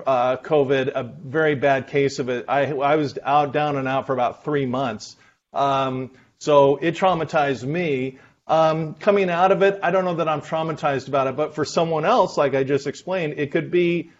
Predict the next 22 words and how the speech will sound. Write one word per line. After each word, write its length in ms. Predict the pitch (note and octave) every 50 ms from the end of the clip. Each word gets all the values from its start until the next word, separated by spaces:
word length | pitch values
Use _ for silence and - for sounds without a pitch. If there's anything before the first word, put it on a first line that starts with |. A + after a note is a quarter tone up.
| _ _ _
you 100 | - F3
know, 140 | E3+ D3+ D3+
something 380 | C#3+ - F3+ E3+ E3 F3+ E3 D#3+
they 100 | D#3 D#3
really 280 | D#3 E3 E3+ E3+ E3
have 260 | D#3 D#3+ F3 D#3+ -
to 160 | - - D3 C#3+
work 460 | C#3 - G#2+ C#3 D3 F#3 G#3 G#3 -
through. 440 | - - C#3 A#2 G#2 F2+ E2 D#2+ - -
Um, 580 | D#3 D#3+ D#3 D3+ D3+ D3+ D3+ D3+ D3+ C#3+ D3 - _ _ _ _ _ _ -
but 280 | - E3 D#3+ D#3+ E3 -
yeah, 240 | F3 E3+ F3 E3+ D#3
the 120 | D3+ D3+
whole 160 | D#3+ G#3 G3+
world's 260 | F3+ F3+ F#3+ F#3 D3 -
been 200 | D#3 C#3+ C3 B2
somewhat 340 | - - D3+ C#3 C3+ B2
traumatized 640 | - - D3+ C#3+ C3 B2+ A#2 - C3+ A#2+ A2+ G#2 G#2+
by 160 | A#2+ A#2 A2
this 240 | G#2 G#2+ G#2+ G#2 -
whole 140 | - A2 G2
thing. 340 | - - A2+ G#2 G2 G2